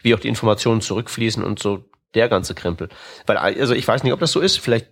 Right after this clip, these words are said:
rede ich ja Blödsinn, aber sonst ist es halt eben wirklich nicht für mich erklärbar, warum da so oft, so konsequent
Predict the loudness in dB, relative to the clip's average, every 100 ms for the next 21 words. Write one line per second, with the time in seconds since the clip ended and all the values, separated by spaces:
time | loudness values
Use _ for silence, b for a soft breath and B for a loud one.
0 | -14 -2 0 0 0 0 0 2 2 2
1 | 0 0 -2 0 0 0 0 0 -2 -6
2 | -10 -4 -4 -4 -4 -2 0 0 0 4
3 | 4 4 2 B B B B B 0 2
4 | 4 4 2 0 0 2 2 2 0 -4
5 | -4 -2 0 0 0 -2 2 2 2